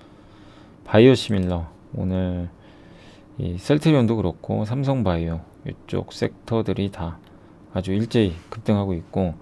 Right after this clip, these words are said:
원전, 영화, 미국에서도 리오프닝주가 많이 올랐어요. 음, 태양광도 최근에 급락했다가 오늘은 일단 반등하고 있습니다.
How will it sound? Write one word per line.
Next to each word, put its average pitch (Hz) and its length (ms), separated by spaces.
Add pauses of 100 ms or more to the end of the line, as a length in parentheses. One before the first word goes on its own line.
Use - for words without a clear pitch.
(300)
원전, 104 720 (480)
영화, 98 540 (420)
미국에서도 135 600
리오프닝주가 143 640
많이 95 240
올랐어요. 101 500 (1400)
음, 87 300
태양광도 139 720
최근에 113 360
급락했다가 95 880
오늘은 95 540
일단 92 320
반등하고 92 480
있습니다. - 420